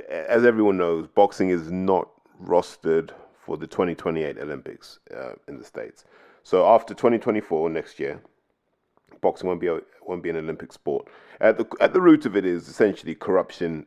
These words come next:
at the global governing body, right? So they've gone in, they've looked, and they've realized there's a, there's a load of corruption. Um, bribes were offered, alleg-, allegedly bribes were offered for medals, and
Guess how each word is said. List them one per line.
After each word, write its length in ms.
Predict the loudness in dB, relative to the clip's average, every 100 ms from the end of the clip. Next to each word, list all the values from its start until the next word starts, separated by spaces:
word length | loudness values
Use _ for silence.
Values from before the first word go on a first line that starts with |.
| -14
at 100 | -16
the 60 |
global 420 | -10 -8 -6 -10 -18 -12
governing 300 | -12 -10 -14
body, 260 | -14 -14 -18 -20 -18
right? 220 | -16 -18 _ _ _
So 140 | -10 -6
they've 200 | -6 2
gone 220 | 4 4
in, 200 | -2 -8 _ _ _ _ _ _ _ _ -6
they've 180 | -4 0
looked, 240 | -2 -2
and 80 | -4
they've 100 | -4
realized 520 | 0 0 0 -6 -10 _
there's 200 | -10 -10
a, 60 | -14 -14
there's 160 | -10
a 60 | 2
load 180 | 4 4
of 80 | 0
corruption. 580 | -4 -4 -6 -10 -10 -10 _ _ _ _ _
Um, 240 | -12 -12 -4
bribes 480 | 2 2 2 -4 -8
were 100 | -6
offered, 420 | -6 -8 -8 -8
alleg-, 340 | -4 -2 -2
allegedly 360 | 0 0 -2 -8
bribes 300 | -2 -4 -4
were 60 | -8
offered 320 | -8 -10 -14
for 120 | -12
medals, 480 | -14 -12 -12 -14 _ _ -20 _ -6
and 480 | -4 -4 -8 -12